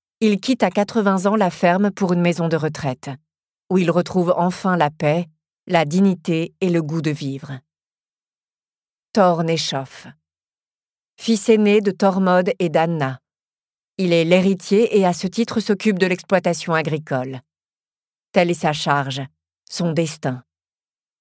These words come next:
Sur l'injonction de sa mère, il a abandonné l'élevage bovin au profit de l'élevage porcin et s'est découvert une véritable passion pour cet animal carnassier mais intelligent et affectueux. Il ne vit que par et pour ses porcs.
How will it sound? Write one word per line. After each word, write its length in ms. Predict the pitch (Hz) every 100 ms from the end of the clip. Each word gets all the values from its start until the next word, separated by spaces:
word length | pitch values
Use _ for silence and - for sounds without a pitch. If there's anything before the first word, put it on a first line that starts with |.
| _
Sur 220 | - 175
l'injonction 560 | 165 175 180 180 - 196
de 80 | 180
sa 200 | 160 151
mère, 380 | 151 160 208 190 - _ _ _
il 160 | 208 190
a 120 | -
abandonné 540 | 196 220 220 220 226
l'élevage 460 | 220 190 180 175 160
bovin 340 | 175 160 196
au 140 | 233 185
profit 400 | 185 170 214 196
de 80 |
l'élevage 460 | 170 175 175 160 156
porcin 560 | - 170 - 160 156 185 _ _ _ -
et 60 |
s'est 140 | 196 214
découvert 440 | 208 226 220 226
une 100 | 208
véritable 500 | 190 185 190 185 175
passion 460 | - 180 - 180 151
pour 180 | 156
cet 160 | 156 180
animal 460 | 165 170 175 160 151
carnassier 600 | 180 165 151 151 185 196
mais 200 | 170 156
intelligent 640 | 170 170 170 165 160 160
et 120 | 151 147
affectueux. 640 | 147 147 - 151 139 135 - _ _ _ _ _ _ _ _ _ _ _ _ _
Il 160 | 214 214
ne 100 | 220
vit 220 | 220 233
que 140 | 233 202
par 420 | - 190 202 208
et 80 | 180
pour 280 | 156 214
ses 160 | 202 202
porcs. 500 | 185 156 135 135 -